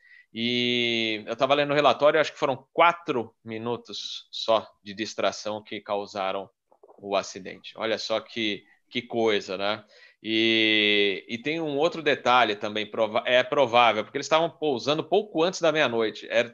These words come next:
talvez fosse aquela síndrome da última perna, de chegar em casa e, e aí aquela coisa, "Pô, vamos, vamos, vamos resolver isso o mais rápido possível." E, então, porque você, você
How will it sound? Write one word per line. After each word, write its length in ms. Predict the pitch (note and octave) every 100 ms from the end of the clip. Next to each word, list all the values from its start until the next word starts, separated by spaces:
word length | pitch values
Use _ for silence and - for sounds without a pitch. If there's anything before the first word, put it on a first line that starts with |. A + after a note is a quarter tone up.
| _
talvez 480 | D#3 E3 A#2 D#3 D3+
fosse 260 | E3 D3+ D3
aquela 480 | - D3 C#3 A2 - - - -
síndrome 680 | - - A3+ G3 F3+ E3+
da 100 | D#3
última 380 | D3+ D#3 D3+ C3+
perna, 360 | - A#2+ A2+ A2
de 100 | G2+
chegar 260 | B2+ A#2+
em 100 | A2+
casa 640 | - B2 C3 B2+ B2+ C3 - _ _ -
e, 760 | A2 A#2 A2+ A2 G#2+ G#2+ G2+
e 160 | A2 A2+
aí 360 | A2 A2 B2 A#2+
aquela 340 | A#2 A#2+ A2+
coisa, 260 | - B2 -
"Pô, 180 | D3 A#2
vamos, 240 | D3 C3+
vamos, 300 | C#3 D3+ A2 _
vamos 180 | B2 C#3+
resolver 420 | C3+ A#2+ A2 C3
isso 240 | B2 A#2+ A#2+
o 40 |
mais 160 | A#2+ A#2+
rápido 300 | A#2 A2+ -
possível." 680 | C3+ - B2+ C3 A#2+ C3+ C3+ _ _ _
E, 380 | A2 A2+ A2+ A2+
então, 280 | A#2 B2 C#3
porque 280 | C#3 C3 D3
você, 260 | C#3 - -
você 300 | A#2+ -